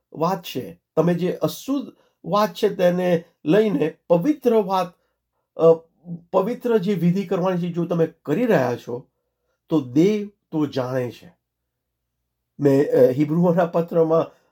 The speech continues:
વાંચ્યું તે પ્રમાણે આ દુનિયામાં દેવથી કશું જ છુપાવી શકાતું નથી. એટલે જો કે તમે, અ, અ, કોઈ પણ જાતની સેવામાં છો,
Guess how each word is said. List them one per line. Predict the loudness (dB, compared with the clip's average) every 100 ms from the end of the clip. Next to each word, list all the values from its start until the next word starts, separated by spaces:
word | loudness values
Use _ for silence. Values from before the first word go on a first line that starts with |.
| -2
વાંચ્યું | 0 0 -4 -2
તે | 0
પ્રમાણે | 0 0 0 0 -6 -18 _ _
આ | 0
દુનિયામાં | 2 2 2 0 0 0
દેવથી | 0 0 0 -8 -6
કશું | -4 -6 -8 -10
જ | -10 -10
છુપાવી | -10 -6 -6 -6
શકાતું | -8 -6 -6 -4
નથી. | -6 -6 -14 _ _ _ _ _ _ _ _
એટલે | 0 2
જો | 2
કે | 2 0
તમે, | 2 4 4 0 -2 _ -4
અ, | 4
અ, | 4 2 -2 -6 -6
કોઈ | 0 0
પણ | 2 0
જાતની | 0 -2 -4
સેવામાં | -6 -2 2 4 2 -2
છો, | -8 -16